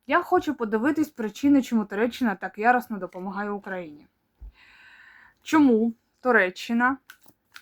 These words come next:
дуже сильно допомагає Україні в перемовинах в усьому? Чому Туреччина так допомагає? Беру цю колоду.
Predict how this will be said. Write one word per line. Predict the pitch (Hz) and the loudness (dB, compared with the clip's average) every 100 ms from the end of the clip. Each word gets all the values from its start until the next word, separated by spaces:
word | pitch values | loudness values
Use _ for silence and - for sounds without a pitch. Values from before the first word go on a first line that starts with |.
| - _ - | -20 _ -12
дуже | 190 233 214 | -4 0 0
сильно | - 254 285 | 0 2 4
допомагає | 226 202 196 190 196 233 | 2 -2 -6 -4 2 2
Україні | 208 196 196 226 233 | 2 -2 -2 2 2
в | 220 | 0
перемовинах | - 185 185 214 214 196 190 - | -4 -4 0 0 2 0 -4 -8
в | |
усьому? | 190 - 180 170 - | -18 -14 -12 -12 -10
Чому | - 233 | 0 0
Туреччина | 226 202 226 247 269 214 | 0 0 -2 0 -2 -2
так | 190 190 | -4 -10
допомагає? | 190 180 180 175 165 147 151 _ _ _ _ _ _ _ | -12 -10 -10 -10 -10 -12 -14 _ _ _ _ _ _ _
Беру | 185 185 - | -18 -14 -14
цю | - - | -16 -20
колоду. | - 330 381 381 392 | -12 -8 -6 -6 -8